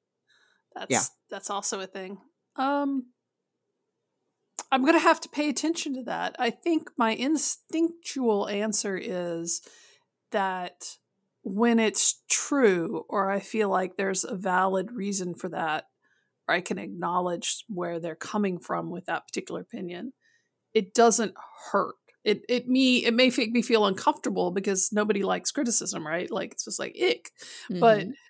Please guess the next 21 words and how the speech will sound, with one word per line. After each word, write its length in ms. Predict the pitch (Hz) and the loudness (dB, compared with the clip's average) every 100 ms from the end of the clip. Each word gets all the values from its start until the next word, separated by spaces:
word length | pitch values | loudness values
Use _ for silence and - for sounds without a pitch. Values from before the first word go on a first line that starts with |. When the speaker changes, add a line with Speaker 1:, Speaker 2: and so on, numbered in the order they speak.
| _ - | _ -4
Speaker 1:
uh, 380 | 202 196 185 180 - | -2 2 2 0 -2
it 180 | 233 | 2
doesn't 380 | 240 233 214 185 - - - - - | 6 6 6 -2 -8 -16 -14 -12 -4
hurt. 380 | 196 170 - _ - _ _ - _ | -2 -2 -6 _ -20 _ _ -20 _
But 100 | 226 | 2
when 160 | 220 226 | 4 4
I'm 140 | 208 208 | 2 0
Speaker 3:
Mm-hmm. 120 | 247 | 0
Speaker 1:
unstable 840 | 277 269 - 220 208 202 202 190 190 | 4 6 4 4 4 4 2 2 0
and 200 | 202 190 | -2 -2
I'm 160 | 190 | -4
feeling 560 | - 233 214 202 190 190 | -2 0 4 4 2 -2
uncertain 880 | 214 226 214 - 196 226 185 175 170 | 0 4 4 4 2 -4 -6 -6 -6
and 400 | 185 190 190 185 | -6 -4 -4 -4
I'm 200 | 185 180 | -6 -6
feeling, 640 | - 202 190 190 180 185 180 - - _ - | -2 0 2 0 -2 -6 -10 -20 -20 _ -10
um, 380 | 202 185 202 214 _ | -6 -4 -6 -12 _
unbalanced 920 | - 233 208 196 180 165 160 - - - | 4 6 6 4 2 -2 -6 0 0 0
in 140 | 190 | -6
my 140 | 185 170 | -4 -4
body, 540 | 190 165 165 156 165 | -2 -2 -2 -6 -10